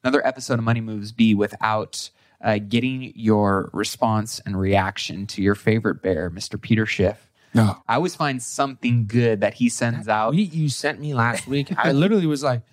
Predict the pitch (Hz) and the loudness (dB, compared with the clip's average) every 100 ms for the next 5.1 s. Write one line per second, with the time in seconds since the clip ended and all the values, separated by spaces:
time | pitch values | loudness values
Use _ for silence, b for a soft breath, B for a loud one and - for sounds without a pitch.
0 | - 277 220 156 160 151 143 139 139 - | -12 -10 0 2 2 0 -2 0 -2 2
1 | 156 135 135 127 135 143 139 185 196 175 | 0 2 0 -2 -4 -4 -6 -2 -2 -2
2 | 170 151 160 165 139 - 143 139 131 151 | 0 2 0 -4 -10 0 0 0 -4 -8
3 | 185 120 104 98 92 - - 147 135 131 | -8 -8 -8 -14 -20 -10 0 2 2 2
4 | 131 143 127 123 123 123 - - 127 117 | 2 2 0 0 -2 -6 -8 -6 -4 -4